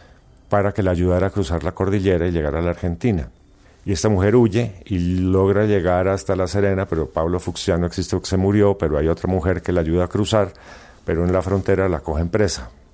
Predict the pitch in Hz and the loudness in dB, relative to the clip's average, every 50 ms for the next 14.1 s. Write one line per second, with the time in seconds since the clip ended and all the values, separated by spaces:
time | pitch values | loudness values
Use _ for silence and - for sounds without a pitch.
0 | _ - _ _ _ - _ - 95 98 98 101 95 85 101 - 98 95 98 104 | _ -20 _ _ _ -20 _ -4 -4 -2 -2 -2 -2 -2 -2 -2 0 0 2 2
1 | 104 95 104 104 101 101 98 - 107 104 101 95 - - 104 101 101 107 104 98 | 2 2 2 2 2 0 0 2 2 2 2 2 0 0 2 2 4 4 2 2
2 | 87 - 101 98 90 - 92 85 85 85 92 92 95 - 98 - 98 87 82 87 | 0 0 0 0 0 -2 -2 -2 0 0 0 -2 -2 -4 -4 -4 -2 -2 0 0
3 | 90 90 95 101 98 98 98 101 98 - 104 101 98 95 90 98 90 90 92 80 | 0 0 0 0 0 0 0 0 -2 0 0 0 0 2 0 0 -2 -2 -4 -6
4 | - - 85 82 - 98 95 92 98 95 95 95 - 95 101 - - 95 92 95 | -4 -4 -6 -4 -4 -4 -2 -2 0 0 0 0 -2 -4 -6 -4 -4 -4 -2 -2
5 | 98 98 95 - 95 - 98 98 85 - 87 90 92 95 95 85 - - - - | -2 -4 -4 -4 -4 -4 -4 -6 -4 -2 -2 -2 -2 -2 -4 -6 -10 -16 -20 -20
6 | - - - - 95 92 95 95 78 87 90 85 87 - - 110 107 101 104 98 | -20 -20 -6 -4 0 0 0 0 0 0 -2 -4 -4 -4 -2 -2 0 2 0 2
7 | 92 107 107 101 101 95 95 98 95 - - - - - - _ _ - - 92 | 2 2 4 2 2 2 0 -2 -2 -4 -8 -18 -20 -20 -20 _ _ -6 -2 0
8 | 87 87 90 87 - - 101 95 - - 104 104 101 95 101 98 95 87 85 85 | 0 2 0 0 0 -2 -4 -2 0 0 2 2 2 2 2 2 2 2 2 0
9 | 85 - - - 110 107 110 107 101 98 98 101 - 95 82 - 87 85 85 87 | -2 -2 -2 0 0 2 2 2 2 2 0 0 -2 -4 -4 -2 0 0 0 0
10 | 85 101 98 85 - 98 95 85 - 95 95 95 95 95 95 92 87 85 - - | 0 -2 -4 -4 -2 -2 -4 -2 -2 -2 0 0 2 2 2 0 -2 -4 -10 -16
11 | - - - - - - - _ _ - _ _ - - 90 98 87 90 87 82 | -20 -20 -20 -20 -20 -20 -20 _ _ -20 _ _ -12 -4 -2 0 0 0 0 -2
12 | - 95 85 82 80 - 90 85 85 92 95 95 98 101 101 92 95 92 85 80 | -2 -2 -2 -2 0 -2 -2 0 0 2 2 2 2 2 2 0 0 0 0 -2
13 | 78 - - 98 98 92 - 98 101 101 - - - 95 92 95 95 95 95 98 | -2 -2 0 0 0 0 -2 -4 -4 -4 -6 -4 -4 -2 0 0 0 0 0 0
14 | 98 | 0